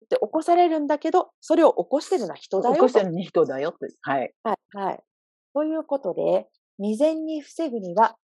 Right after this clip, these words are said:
Speaker 1: 送信者のドメインを確認する。まあ、よく言う、アットマークの後をよく見てくださいと。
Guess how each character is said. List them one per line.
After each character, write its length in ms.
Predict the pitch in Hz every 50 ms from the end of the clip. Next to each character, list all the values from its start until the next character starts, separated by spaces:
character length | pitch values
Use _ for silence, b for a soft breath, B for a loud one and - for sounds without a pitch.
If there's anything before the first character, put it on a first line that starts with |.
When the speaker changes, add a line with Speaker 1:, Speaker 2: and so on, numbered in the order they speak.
| _ _ _ _ _ _ _ _ _ _ _ _
Speaker 1:
送 240 | _ - 294 330 320
信 220 | 320 349 330 302
者 140 | - 254 196
の 160 | - - _ _ _ _ _ -
ド 100 | 180 208
メ 120 | 285 349
イ 100 | 349 269
ン 80 | 196 -
を 200 | - _ - _
確 220 | - - - 262
認 180 | 269 294 277 247
す 120 | - - 175
る。 200 | 156 - - _ _ _ _ _ _ _ _ _ _ _ _
ま 120 | 240 233 214 -
あ、 80 | - _ _ _ _ _ _ _ - 220
よ 160 | 247 339 339
く 120 | - 233
言 200 | 214 185 170 165
う、 120 | 156 - -
ア 80 | - 233
ッ 60 | 247 - -
ト 100 | 339 359
マ 120 | 392 381
ー 40 | 370
ク 120 | - 247
の 140 | - - -
後 160 | 254 262 202
を 60 | 170 175
よ 140 | 233 302 -
く 100 | 202 185
見 140 | 233 277 -
て 100 | 262 -
く 80 | -
だ 120 | 165 - -
さ 160 | - 170 147
い 60 | -
と。 160 | _ - -